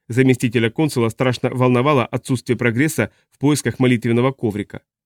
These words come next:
Негодование лорда Аризаза с каждым днем усиливалось,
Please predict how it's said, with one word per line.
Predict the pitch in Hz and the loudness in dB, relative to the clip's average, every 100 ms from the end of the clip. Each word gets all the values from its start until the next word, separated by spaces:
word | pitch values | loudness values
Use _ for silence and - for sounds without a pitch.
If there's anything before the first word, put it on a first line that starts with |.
| _ _ _ | _ _ _
Негодование | 127 120 120 127 120 120 | 0 2 2 4 4 4
лорда | 127 120 120 | 4 2 2
Аризаза | 120 113 143 123 101 _ | 2 2 2 0 -4 _
с | _ | _
каждым | 175 175 143 | -2 0 0
днем | 117 123 123 | 2 0 0
усиливалось, | 123 185 175 139 139 | -4 -2 0 0 -2